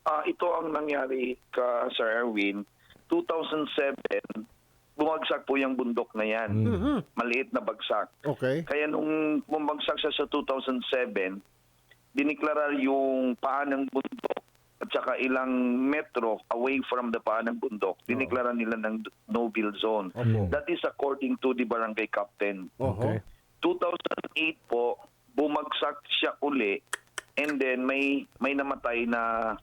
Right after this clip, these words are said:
Speaker 1: sobra trenta na
Speaker 2: Mhm.
Speaker 1: tao po ang namatay.
Speaker 2: Sus Maria Josep.
Speaker 1: Nung, nung namatay na yon, ang ginawa po ng community doon, ah, parang apat na anda na yan,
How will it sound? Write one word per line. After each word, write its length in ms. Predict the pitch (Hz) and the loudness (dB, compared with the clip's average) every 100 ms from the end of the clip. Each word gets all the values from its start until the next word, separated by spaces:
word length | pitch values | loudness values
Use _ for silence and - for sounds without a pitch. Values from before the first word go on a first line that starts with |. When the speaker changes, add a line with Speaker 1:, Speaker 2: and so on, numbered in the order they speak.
| - | -4
Speaker 1:
sobra 320 | - 131 131 | -2 0 0
trenta 540 | - 117 123 123 113 107 _ | 0 -2 0 0 -2 -4 _
na 160 | 247 220 | 0 2
Speaker 2:
Mhm. 160 | 302 185 | 2 2
Speaker 1:
tao 240 | 110 110 | 0 0
po 160 | 123 113 | 0 0
ang 80 | |
namatay. 560 | 101 101 95 98 98 95 | 0 -4 -2 -2 -2 -4
Speaker 2:
Sus 80 | - | -6
Maria 320 | 123 113 110 | -6 -4 -4
Josep. 240 | - 110 - - - - | -6 -8 -10 -20 -6 0
Speaker 1:
Nung, 240 | 170 202 | 2 2
nung 240 | 202 196 | 2 2
namatay 320 | 185 180 175 175 | 0 0 -2 0
na 140 | 160 | 2
yon, 320 | 135 117 117 120 _ _ - | 2 2 0 -6 _ _ -6
ang 120 | 151 | -2
ginawa 320 | 160 160 165 165 - | 0 2 0 -2 -4
po 300 | - 151 123 - | 0 2 2 -2
ng 220 | 135 135 | -4 -2
community 560 | - 139 139 135 127 135 | 0 2 2 0 0 -2
doon, 480 | 123 120 110 104 107 - _ _ _ _ | 2 4 4 2 -4 -10 _ _ _ _
ah, 320 | - 123 123 117 | -2 0 2 0
parang 460 | - 175 175 175 | 0 0 0 -2
apat 400 | - 160 - 156 | -2 -4 -2 -4
na 160 | 156 147 | -2 -2
anda 240 | 147 131 127 | 0 0 0
na 140 | 117 | 0
yan, 320 | 120 123 110 | 0 -2 -4